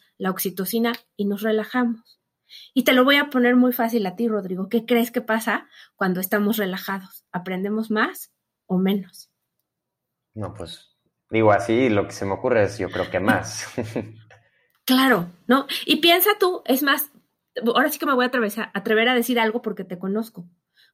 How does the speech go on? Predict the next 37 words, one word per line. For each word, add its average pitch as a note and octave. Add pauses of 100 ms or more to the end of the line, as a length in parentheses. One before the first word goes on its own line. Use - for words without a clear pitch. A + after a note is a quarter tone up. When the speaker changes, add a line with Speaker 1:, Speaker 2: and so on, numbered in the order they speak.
Speaker 1:
¿Cómo C#4
acabaste A#3+
en A3
este A3
rollo? G3+ (2250)
Speaker 2:
¿En G#2+
qué? A2
Ah, A#2+ (400)
¿cómo, G3+
Speaker 1:
Cuento. -
Speaker 2:
cómo, -
cómo C3+
empecé B2+
con, B2+
con A2
todo A#2
esto A2+
de A#2
mindfulness, G#2
inteligencia G2
emocional F#2+
y F2+
tal? - (640)
Porque G#2
estaba A2
en B2
un B2
periodo A#2
en A2+
el G2+
que F#2
me G2+
enfermé G2
como G#2+
tres, C3
cuatro G#2+
meses, G#2